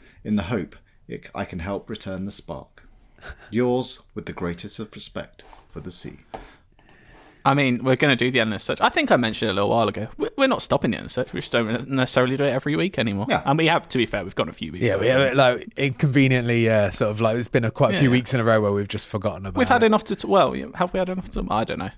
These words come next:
Speaker 2: Anyway, arguably on the podcast we've spoken the most about things. We're gonna bring it <laughs> back out. So there we go.
Speaker 1: Uh, and
Speaker 2: Um,
Speaker 1: also, when somebody does it for us, it's a lot easier, right?
Speaker 3: Yeah, yeah.
Speaker 2: Exactly. <laughs>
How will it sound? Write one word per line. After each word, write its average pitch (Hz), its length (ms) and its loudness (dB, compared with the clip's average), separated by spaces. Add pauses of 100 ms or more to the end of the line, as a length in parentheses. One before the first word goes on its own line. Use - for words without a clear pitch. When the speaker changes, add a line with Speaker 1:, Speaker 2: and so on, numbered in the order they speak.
(240)
Speaker 2:
Anyway, 147 280 2 (240)
arguably 170 440 4
on 143 120 6
the 135 60 2
podcast - 420 0
we've 110 80 0
spoken 117 400 0
the 110 80 2
most 120 320 0
about 110 220 -2
things. 101 260 -6
We're 107 80 -2
gonna 107 180 -2
bring 113 200 0
it 120 100 -2
<laughs> - 0 -
back - 360 2
out. 587 400 -2
So 123 360 -6
there 123 260 -2
we 107 120 -6
go. 107 160 -8 (320)
Speaker 1:
Uh, 156 200 0
and - 60 2
Speaker 2:
Um, 120 100 6
Speaker 1:
also, 120 240 2
when 170 300 0
somebody 185 320 -4
does 131 180 -2
it - 80 -8
for 120 240 0
us, - 140 -10
it's - 160 -10
a - 20 -8
lot 92 240 -10
easier, 85 380 -8
right? 98 200 -8
Speaker 3:
Yeah, 92 220 0
yeah. 78 220 -2
Speaker 2:
Exactly. 110 720 -2
<laughs> 220 40 4